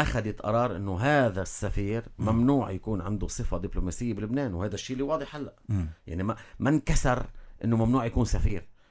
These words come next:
Speaker 1: هلأ بالقانون اللبناني يحق لأي سفير سابق إنه يستحصل على إقامة بصفته مواطن،
Speaker 2: مم.
Speaker 1: مش بصفته دبلوماسية.
Speaker 2: بس هو غير مرغوب فيه،
Speaker 1: خلينا
Speaker 2: أستاذ.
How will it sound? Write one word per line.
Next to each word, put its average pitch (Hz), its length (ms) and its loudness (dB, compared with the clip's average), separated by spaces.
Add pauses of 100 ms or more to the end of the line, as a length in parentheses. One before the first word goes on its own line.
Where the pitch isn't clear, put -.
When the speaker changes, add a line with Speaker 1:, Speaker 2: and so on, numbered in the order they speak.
Speaker 1:
هلأ 175 320 0
بالقانون 175 500 -2
اللبناني 107 640 -6 (340)
يحق 139 460 -4
لأي 127 380 -6
سفير 147 340 -10
سابق 117 480 -4
إنه 135 120 -4
يستحصل 139 480 -6
على 113 280 -6
إقامة 117 480 -2
بصفته 147 500 -2
مواطن، 214 480 2 (200)
Speaker 2:
مم. 104 80 4
Speaker 1:
مش 98 140 4
بصفته 147 640 0 (280)
دبلوماسية. 131 640 0 (180)
Speaker 2:
بس 107 160 2
هو 120 120 4
غير 135 200 4
مرغوب 101 260 4
فيه، - 180 -2
Speaker 1:
خلينا 90 180 0
Speaker 2:
أستاذ. 92 340 -4